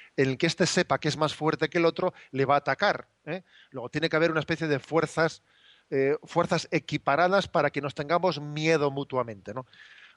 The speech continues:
Obviamente ese no es el concepto cristiano de la paz. Eh, ese no es el concepto cristiano, porque ese sería un concepto que está sustentado en el miedo,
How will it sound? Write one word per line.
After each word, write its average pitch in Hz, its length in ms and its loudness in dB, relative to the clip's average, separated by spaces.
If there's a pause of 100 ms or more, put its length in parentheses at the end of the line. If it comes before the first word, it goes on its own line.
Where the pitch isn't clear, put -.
Obviamente 151 560 2
ese 143 160 0
no 143 80 -2
es - 80 -6
el 127 80 -8
concepto 127 420 -4
cristiano 127 440 -4
de 117 80 -4
la 110 100 -4
paz. - 320 -4 (1080)
Eh, 131 220 -6
ese 135 160 -6
no 139 60 -8
es - 80 -10
el 135 40 -6
concepto 131 380 -8
cristiano, 151 640 -2
porque 120 300 -10
ese 135 140 -4
sería 143 300 2
un 143 80 -4
concepto 139 580 -2 (680)
que 131 260 2
está 151 320 0
sustentado 147 720 -2
en 143 80 -6
el 135 140 -2
miedo, 139 420 -2